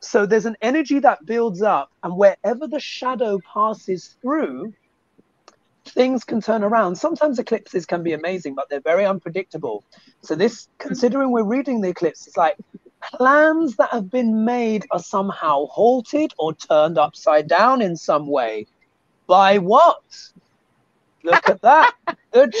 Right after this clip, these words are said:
Speaker 2: We got
Speaker 1: truth.
Speaker 2: the same cards. Yeah. It's coming.
Speaker 1: The truth. There
Speaker 2: Yeah.
Speaker 1: is some kind of truth that comes out that turns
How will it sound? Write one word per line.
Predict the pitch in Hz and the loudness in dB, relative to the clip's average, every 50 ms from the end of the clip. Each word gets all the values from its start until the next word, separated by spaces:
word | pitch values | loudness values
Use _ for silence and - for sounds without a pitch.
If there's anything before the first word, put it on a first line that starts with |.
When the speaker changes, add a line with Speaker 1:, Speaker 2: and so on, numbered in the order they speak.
| 415 | 2
Speaker 2:
We | - - 349 | 4 4 6
got | 392 415 403 | 6 6 4
Speaker 1:
truth. | - 370 269 | 2 -2 -2
Speaker 2:
the | - 330 | 0 0
same | 320 311 269 | 0 0 0
cards. | - 320 285 285 285 247 233 - _ _ 247 - _ _ _ _ _ - 233 - - | 2 2 2 2 2 0 -6 -12 _ _ -12 -12 _ _ _ _ _ -6 -6 -4 -6
Yeah. | 254 262 254 240 226 - _ - - - - _ _ _ _ - - _ _ _ _ _ _ _ - - _ _ _ _ _ _ - - _ _ - _ _ _ _ - - _ | -6 -4 -4 -4 -4 -6 _ -20 -20 -20 -20 _ _ _ _ -20 -20 _ _ _ _ _ _ _ -20 -20 _ _ _ _ _ _ -14 -14 _ _ -20 _ _ _ _ -20 -20 _
It's | - 220 - _ | -18 -18 -14 _
coming. | - 349 381 415 392 392 339 339 311 285 _ _ _ _ _ _ _ _ _ - | -6 -4 -4 -4 -4 -4 -6 -6 -6 -10 _ _ _ _ _ _ _ _ _ -16
Speaker 1:
The | 339 370 - - | -16 -16 -16 -16
truth. | - - - 339 330 359 403 392 359 262 208 _ _ _ | -12 -8 -6 -4 -4 -4 -4 -6 -6 -8 -14 _ _ _
There | - 247 294 330 349 - | 4 6 6 6 4 2
Speaker 2:
Yeah. | 320 320 | -8 -10
Speaker 1:
is | - - - - - - | -10 -12 -16 -12 -6 -2
some | 262 269 285 320 349 370 359 | 0 0 0 -2 -2 -6 -10
kind | - - 359 320 339 349 339 - - | -10 -6 -4 -4 -4 -4 -6 -12 -14
of | 277 _ | -20 _
truth | - - - - 294 294 220 190 202 202 - _ - | -20 -14 -10 -6 -2 0 0 0 0 -2 -6 _ -4
that | 165 143 - - - | -4 -4 -4 -6 -10
comes | - - 220 247 277 311 254 220 | -2 0 0 0 0 0 -2 0
out | 254 208 190 160 - - | 2 2 2 0 -2 -4
that | - 135 - - _ - | -8 -8 -8 -10 _ -20
turns | - - 269 294 285 240 170 147 139 139 160 175 - - | -10 -4 -2 0 0 0 -2 -4 -4 -8 -10 -14 -14 -16